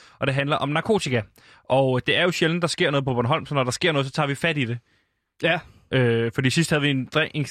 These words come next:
Speaker 1: ekstremt meget forvirring omkring en Nexø Bo, som du troede var Nexø Bo. Men lad os holde
Speaker 2: Ja,
Speaker 1: fast
Speaker 2: det var
Speaker 1: i
Speaker 2: John Nexø Bo, ikke, som
Speaker 1: Jo.
Speaker 2: arbejder med børn ude. Nå, nej.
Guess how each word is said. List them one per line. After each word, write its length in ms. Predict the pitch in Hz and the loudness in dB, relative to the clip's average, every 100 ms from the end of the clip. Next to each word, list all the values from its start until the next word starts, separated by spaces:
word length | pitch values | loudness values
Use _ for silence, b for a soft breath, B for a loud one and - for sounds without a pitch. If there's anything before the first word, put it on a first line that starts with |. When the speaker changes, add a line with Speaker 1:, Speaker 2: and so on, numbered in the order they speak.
| - | -8
Speaker 1:
ekstremt 280 | 147 135 170 | -8 -4 0
meget 140 | 147 143 | 0 0
forvirring 260 | 147 147 | 2 2
omkring 320 | 139 143 135 - | 0 -2 -4 -2
en 100 | 127 | -2
Nexø 280 | 139 - 139 | -2 0 0
Bo, 280 | 160 - | 0 0
som 160 | - 131 | -4 -6
du 80 | 135 | -4
troede 240 | - 139 | 0 2
var 60 | 139 | 2
Nexø 400 | 143 - 156 117 | 0 -2 -4 -4
Bo. 220 | - 131 - b b b b b 127 | -2 -2 -4 b b b b b -2
Men 140 | 131 | 0
lad 140 | 135 | 2
os 100 | 131 | 0
holde 220 | 131 143 151 | 0 2 4
Speaker 2:
Ja, 60 | 160 | 4
Speaker 1:
fast 60 | |
Speaker 2:
det 80 | 175 | 4
var 80 | 185 | 2
Speaker 1:
i 80 | 160 | 2
Speaker 2:
John 280 | 170 165 | 0 2
Nexø 300 | 156 156 - | 0 0 -2
Bo, 280 | 151 147 131 | -2 0 0
ikke, 120 | 165 170 | 0 0
som 100 | 147 135 | 0 2
Speaker 1:
Jo. 60 | 127 | 2
Speaker 2:
arbejder 320 | 139 143 135 | 0 0 -2
med 140 | 127 | -2
børn 240 | 127 135 135 | -2 -2 0
ude. 180 | 131 131 - | -2 -4 -4
Nå, 120 | 175 160 | -2 0
nej. 140 | 131 | -2